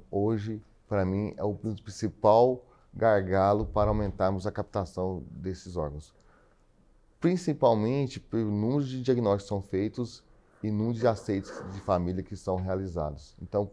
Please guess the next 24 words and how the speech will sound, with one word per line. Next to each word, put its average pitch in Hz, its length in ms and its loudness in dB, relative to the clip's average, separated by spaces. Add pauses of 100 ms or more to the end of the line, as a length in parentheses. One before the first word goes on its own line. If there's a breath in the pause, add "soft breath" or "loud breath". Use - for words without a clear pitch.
a 104 220 2
campanha 104 720 -2 (100)
educativa, 101 880 -2 (440 soft breath)
que 110 60 0
a 101 60 4
pessoa 101 260 -4
possa 104 200 -2
ter 107 60 2
a 98 40 0
consciência 107 800 -4
de 92 160 -6
que 95 440 -6
o 104 120 -6
que 143 400 -4
é 107 140 4
a 92 100 2
morte, 92 460 -2
como 135 320 -4
ela 117 100 0
acontece, 92 720 -2
quais 117 240 -2
são 127 100 -2
a 113 40 -2
vontade 95 640 -4